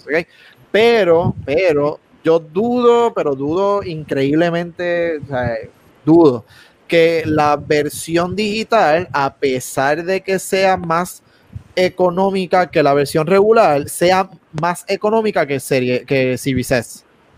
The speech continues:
que la S. O sea, los trescientos dólares de la S van a seguir ganando.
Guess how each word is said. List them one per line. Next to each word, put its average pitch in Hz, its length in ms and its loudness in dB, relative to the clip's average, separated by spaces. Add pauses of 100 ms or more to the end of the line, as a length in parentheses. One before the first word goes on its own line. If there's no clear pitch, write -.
(100)
que 139 80 -4
la 135 180 2
S. 131 260 -4 (920)
O - 20 -14
sea, 165 200 2
los 160 220 0
trescientos 190 460 0
dólares 233 380 2
de 226 80 0
la 226 120 4
S 226 200 2
van 156 160 2
a 156 60 -2
seguir 160 240 -4
ganando. 127 440 -6